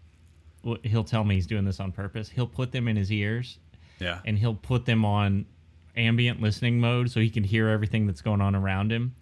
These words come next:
Speaker 2: Right.
Speaker 1: But he's like, "Dad, people think I'm listening to music. I'm not. And then I just, I can hear what they're saying." It's like he just walks around, you know,
Speaker 2: <laughs>
Speaker 1: like
Speaker 2: Oh, no, man.
Speaker 1: <laughs> Yeah, man. He's
Speaker 2: Dude.
Speaker 1: Yeah, yeah.
Speaker 2: Dude, dude. Side Shot. We missed Side Shot. We need to get him back on. Where's he
Speaker 1: He's,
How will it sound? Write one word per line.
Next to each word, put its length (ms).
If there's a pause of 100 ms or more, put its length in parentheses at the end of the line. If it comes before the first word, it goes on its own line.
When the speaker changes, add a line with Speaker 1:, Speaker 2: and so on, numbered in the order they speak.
(120)
Speaker 2:
Right. 240
Speaker 1:
But 100
he's 160
like, 240
"Dad, 280
people 460 (280)
think 220
I'm 200
listening 400
to 60
music. 400
I'm 140
not. 420 (200)
And 180
then 300
I 120
just, 260
I 120
can 140
hear 200
what 160
they're 140
saying." 420 (220)
It's 120
like 160
he 100
just 180
walks 260
around, 360
you 80
know, 180
Speaker 2:
<laughs> 40
Speaker 1:
like 140
Speaker 2:
Oh, 60
no, 380
man. 240
Speaker 1:
<laughs> 40
Yeah, 540
man. 400
He's 300 (400)
Speaker 2:
Dude. 440
Speaker 1:
Yeah, 280 (320)
yeah. 420
Speaker 2:
Dude, 560
dude. 640
Side 360
Shot. 360
We 120
missed 240
Side 240
Shot. 220
We 100
need 120
to 40
get 140
him 80
back 220
on. 180
Where's 180
he 80
Speaker 1:
He's, 420